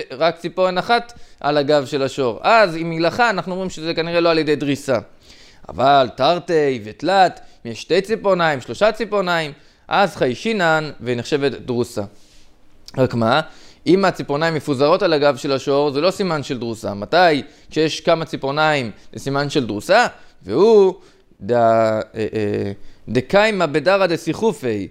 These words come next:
מדובר פה שהציפורניים נמצאים ב-, בשורה, כמו שהם סדורים בכף של האריה, ככה הם סדורים עכשיו על הגב של השור. אבל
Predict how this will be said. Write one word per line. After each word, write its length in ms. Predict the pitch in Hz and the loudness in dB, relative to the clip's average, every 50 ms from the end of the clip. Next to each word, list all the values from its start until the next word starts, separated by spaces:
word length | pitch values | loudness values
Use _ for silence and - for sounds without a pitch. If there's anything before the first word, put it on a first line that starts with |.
| - _ _ _ _ _ _ _ - - - | -12 _ _ _ _ _ _ _ -20 -20 -14
מדובר 360 | - 113 117 131 131 185 202 202 202 | -8 -4 -2 2 4 4 4 4 2
פה 120 | 180 165 | -2 -4
שהציפורניים 1500 | - - 151 131 131 127 123 123 123 120 117 117 123 123 120 - - 127 - 139 139 151 185 202 208 190 185 185 180 | -2 0 2 4 4 4 4 4 4 2 2 2 0 0 -2 -4 -6 -6 -4 -2 -2 0 2 2 2 2 2 0 -2
נמצאים 600 | 170 160 151 131 - 170 185 208 208 202 196 190 190 - - _ _ _ - | -4 -4 -4 0 0 2 2 2 2 0 -2 -4 -6 -10 -18 _ _ _ -2
ב-, 160 | 117 139 139 139 131 131 | 2 4 4 4 4 2
בשורה, 460 | 131 131 135 - - 151 160 202 202 175 | -2 -2 -2 -2 -2 0 2 2 2 2
כמו 220 | - 170 180 190 | -2 -6 -8 -8
שהם 160 | - 208 175 | -8 -10 -12
סדורים 500 | 165 - - 147 143 160 165 190 214 202 | -12 -14 -16 -8 -6 -6 -4 -4 -2 -2
בכף 340 | 165 156 - - 196 190 185 | -2 -4 0 0 -2 -2 -2
של 160 | - - 175 170 | -4 -4 0 0
האריה, 420 | 170 175 185 208 240 247 240 226 214 - - - - | 2 2 2 4 4 4 4 4 0 -4 -12 -4 -2
ככה 220 | 196 208 - 214 | -2 0 2 0
הם 100 | 202 185 | 0 0
סדורים 300 | 156 156 175 170 196 190 | -2 -2 -2 -2 -2 -2
עכשיו 200 | 175 - - 165 | -4 -4 -4 -2
על 60 | 160 | 0
הגב 280 | 160 151 147 185 190 170 | 0 2 2 2 2 2
של 160 | 147 - 175 | 0 -2 -2
השור. 440 | 165 156 - - 196 175 135 104 95 - _ _ - - - | -2 0 2 2 2 2 2 -2 -6 -12 _ _ -20 -20 -20
אבל 720 | 92 90 101 143 170 180 170 160 156 143 135 123 113 104 | -12 -6 0 2 4 6 6 6 6 6 4 4 2 -2